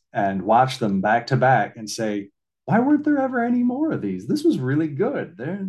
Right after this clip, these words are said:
you could have done a whole lot with this premise, and these actors are great. This is a wonderful cast and a great little story." And, and that's really how I feel about it, is this could have been something big,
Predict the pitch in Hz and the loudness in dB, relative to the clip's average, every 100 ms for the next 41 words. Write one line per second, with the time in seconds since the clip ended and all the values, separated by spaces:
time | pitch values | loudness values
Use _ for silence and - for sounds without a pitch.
0 | 185 175 214 208 156 147 156 151 185 185 | -8 -6 0 2 4 6 4 4 2 4
1 | 190 240 120 - 101 - 120 104 95 101 | 2 2 -2 -6 -6 -4 0 0 -2 -6
2 | 110 131 135 165 170 165 160 156 196 196 | -4 -2 0 -2 2 0 0 0 -2 -2
3 | - 113 117 117 131 147 135 135 131 139 | -4 -8 -8 -6 -2 -2 -2 -4 0 0
4 | 135 - 127 127 139 - - 127 131 123 | 0 -4 -6 -2 -2 -4 -6 -2 -2 -4
5 | - _ _ _ _ - - 170 139 92 | -10 _ _ _ _ -8 -2 0 0 -6
6 | - 131 _ _ _ _ _ - 107 104 | -8 -14 _ _ _ _ _ -2 2 2
7 | 98 117 135 143 156 156 147 131 123 113 | 0 2 4 6 6 6 6 4 4 2
8 | 123 127 101 85 85 92 90 - - 120 | -2 -2 -2 -6 -8 -12 -16 -18 -4 0
9 | 123 - 170 170 131 131 120 110 123 110 | 0 4 6 6 6 4 2 2 -2 -2
10 | 110 104 98 - - - 113 120 156 170 | -6 -6 -10 -14 -20 -2 2 2 0 -6